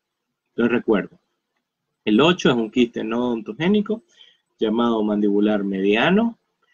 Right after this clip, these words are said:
y que es, es exclusivo de mandíbula y que en su interior hay líquido, ¿verdad? Es radiolúcido, ya lo habíamos dicho. Vamos ahora con el número nueve. Si se fijan, esta es una vista oclusal y esta es una vista periapical.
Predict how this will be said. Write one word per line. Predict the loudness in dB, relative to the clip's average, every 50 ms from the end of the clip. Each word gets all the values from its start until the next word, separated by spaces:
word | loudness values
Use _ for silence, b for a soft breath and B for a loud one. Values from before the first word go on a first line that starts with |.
| _ _ _ _ _ _ _
y | 0 2 4 4 2
que | 2 2 0
es, | 0 0 -4 -16 -10 _
es | -4 -4 -4 -4 -8
exclusivo | -12 -14 _ -8 -8 -8 -4 0 2 2 4 2
de | 0 -2
mandíbula | -4 -6 -6 -2 -2 0 0 0 0 -2 -4 -4 -8 -10
y | -10 -10 -10 -6
que | -8 -10 -10 -10 -12
en | -12 -12 -12
su | -10 -8 -8
interior | -8 -6 -6 -6 -6 -4 -4 -4 -4
hay | -4 -4 -4
líquido, | -4 -4 -6 -8 _ -18 -18 -14
¿verdad? | -12 -12 -14 -14 -18
Es | _
radiolúcido, | -12 -10 -8 -6 -2 2 2 2 2 2 -2 0 0 2
ya | 0
lo | 0 0
habíamos | -2 -4 -6 -6 -8 -10 -8
dicho. | -8 -10 -10 _ -18 -18 _ _ _ _ _ _ _ B B B B B B B _ _
Vamos | -2 0 2 4 4 4
ahora | 2 4 4 4 4 4 2 0 -2 -4 -10 _ _ _ _
con | _ -8 -6 -6
el | -6 -4
número | -4 -2 -2 -2 -2 -4 -4
nueve. | -4 -4 -2 0 0 2 2 2 0 0 -2 _ _ _ _
Si | _ -4 -4
se | -2 -4 -6
fijan, | -2 0 0 0 0 -2 -4
esta | -6 -4 -4 -4 -4
es |
una | -2 -2 -2 0
vista | 2 2 2 0 -2 -6 _ -4 -4 -4 -4 b b b b b b b b _ _
oclusal | 2 2 2 2 2 0 0 0 -2 -2 0 2 4 4 4 2 2 0 -2 -4 -8 _ _ _ _
y | -2 0 0
esta | -2 -2 -8 -8
es | -6
una | -6 -6 -4 -2
vista | -2 -2 -2 -4 -6 _ -8 -6 -6 -4 -4 -6 -8 -10 -6 _
periapical. | 0 0 0 0 0 -4 -8 -4 -2 -2 0 0 -2 -4